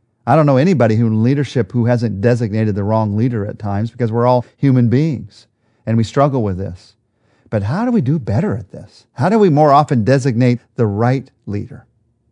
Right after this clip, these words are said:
Well, two simple things that Nehemiah teaches us. You get the right person and you give clear instructions. First,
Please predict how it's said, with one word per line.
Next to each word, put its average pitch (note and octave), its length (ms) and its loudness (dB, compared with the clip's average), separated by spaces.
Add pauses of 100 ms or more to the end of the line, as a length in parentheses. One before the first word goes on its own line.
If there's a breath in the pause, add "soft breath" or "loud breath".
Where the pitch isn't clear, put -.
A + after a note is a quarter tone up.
(680)
Well, B2+ 400 -2
two F3+ 240 0
simple D3 320 -6
things C#3+ 300 -4
that G#2 100 -6
Nehemiah A#2 400 0
teaches A2+ 400 -8
us. - 240 -20 (320)
You A2+ 100 -4
get C3+ 220 0
the C#3 80 -2
right C#3+ 240 0
person D3 480 -6 (240)
and G#2+ 140 0
you G#2 40 0
give A#2+ 300 -2
clear C3+ 240 -2
instructions. C3 800 -6 (460)
First, E3 240 0